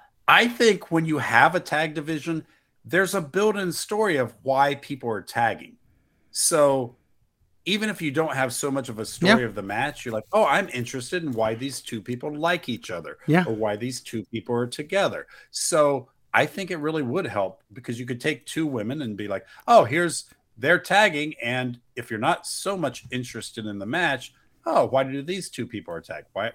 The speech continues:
Speaker 1: what do they have in common? What do the other
Speaker 2: Yes.
Speaker 1: two?" So
Speaker 2: Yeah.
Speaker 1: I think it would help. I
Speaker 2: Mm-hmm.
Speaker 1: just wanted to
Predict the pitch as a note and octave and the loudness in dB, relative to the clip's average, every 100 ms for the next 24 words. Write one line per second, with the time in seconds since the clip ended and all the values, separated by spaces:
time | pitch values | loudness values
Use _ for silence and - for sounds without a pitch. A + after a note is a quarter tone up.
0 | G#2 A#2+ A#2+ D3 F#3 F3+ G2+ F2+ E2 E2+ | -6 -8 -8 -12 -8 -6 -6 -8 -12 -16
1 | - G2 A#2+ D3+ A2 - - - - - | -14 -16 0 4 4 4 2 0 -6 -14
2 | - - - _ _ _ _ A#2 B2+ A#2+ | -18 -20 -20 _ _ _ _ -2 2 2
3 | D#3+ B2+ F#2+ E2 C#2+ - - - C#3+ G#3+ | 0 0 -6 -8 -12 -14 -14 0 4 6
4 | A3+ - - D2+ C#2+ _ _ - | 4 -6 -16 -16 -18 _ _ -20